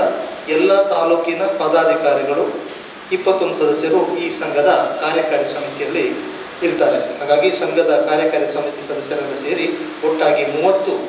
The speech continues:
ಆ, ಪದಾಧಿಕಾರಿಗಳ ಈ ಒಂದು, ಆ,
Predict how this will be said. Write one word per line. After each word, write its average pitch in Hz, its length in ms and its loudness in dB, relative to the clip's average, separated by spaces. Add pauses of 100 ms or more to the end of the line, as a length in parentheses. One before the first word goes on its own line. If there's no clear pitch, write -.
(500)
ಆ, 139 220 2 (520)
ಪದಾಧಿಕಾರಿಗಳ 147 720 2 (180)
ಈ 165 60 -4
ಒಂದು, 147 340 -2
ಆ, 131 760 -2